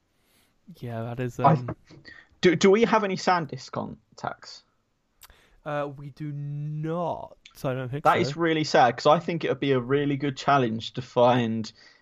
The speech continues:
Speaker 2: um,
Speaker 1: Something to fill it
Speaker 2: find
Speaker 1: up with.
Speaker 2: Yeah, to find something to fill it up with. I have a, a legitimate challenge, or more than likely, a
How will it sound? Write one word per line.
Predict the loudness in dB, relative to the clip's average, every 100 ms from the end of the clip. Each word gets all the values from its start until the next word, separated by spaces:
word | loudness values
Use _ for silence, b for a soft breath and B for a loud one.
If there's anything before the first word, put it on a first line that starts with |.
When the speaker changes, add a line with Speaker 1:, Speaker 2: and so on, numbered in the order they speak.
| b _ _ 4
Speaker 2:
um, | 6 8 6 2 -4
Speaker 1:
Something | -2 -2
to | -4
fill | -6 2
it |
Speaker 2:
find | 4 4 2
Speaker 1:
up |
with. | -6 -20 _ _ _ -4
Speaker 2:
Yeah, | 0 0
to | -2 -14 -4
find | -2 0
something | -4 -8
to | -12
fill | -14 -8 -2
it |
up | -2 -2
with. | -8 -12 b b 0
I | 4
have | 4 4
a, | 2 2 0 -2 -4 _ _ -4
a |
legitimate | -2 -2 -4 -2 -4 0
challenge, | 0 0 -2
or | -2 -2 -2
more | 2 4 2
than | 0 2
likely, | 4 4 0 -2 -2 2
a | 2 2